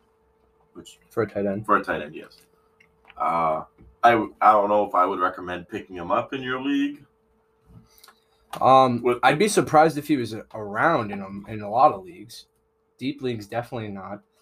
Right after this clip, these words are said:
Speaker 1: Well,
Speaker 2: If you're in a, uh,
Speaker 1: more than, like, if you're a fourteen or more person league, he's probably not around.
Speaker 2: Correct.
Speaker 1: But if you're in a twelve,
Speaker 2: If you're in a twelve to fourteen team league, especially if you need tight end depth,
Speaker 1: Yeah.
Speaker 2: or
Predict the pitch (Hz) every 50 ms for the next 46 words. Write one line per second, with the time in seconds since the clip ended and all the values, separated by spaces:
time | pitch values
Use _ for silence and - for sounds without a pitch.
0 | _ - _ - 120 113 101 - 117 117 120 123 135 139 139 139 135 131 123 123
1 | 120 117 113 156 180 208 214 156 127 110 101 95 - - - - _ _ _ _
2 | _ _ _ _ _ _ _ _ _ - - 180 165 - - - 135 131 135 -
3 | - - 139 123 110 104 98 98 95 98 95 92 - 117 101 92 92 - - 85
4 | 85 90 87 82 80 - 98 90 - - _ _ _ - - - 87 87 82 82
5 | 87 - - - - - 64 58 - - - _ _ - - 104 - - _ _
6 | _ _ _ _ _ _ _ _ _ - 123 107 120 127 127 113 101 - - -
7 | 110 107 - - 156 170 175 180 - - - 156 147 151 156 151 139 131 - -
8 | 131 131 - - - 135 127 127 131 131 127 123 - 127 123 123 120 120 120 120
9 | 123 120 - - _ - - - - 117 117 - 120 117 110 - - 113 113 110
10 | 104 101 - - 113 107 104 101 98 98 98 90 101 101 117 117 - _ - _
11 | _ _ _ _ _ _ 104 95 - - - _ _ _ 104 110 117 117 113 113
12 | 110 107 107 107 101 104 101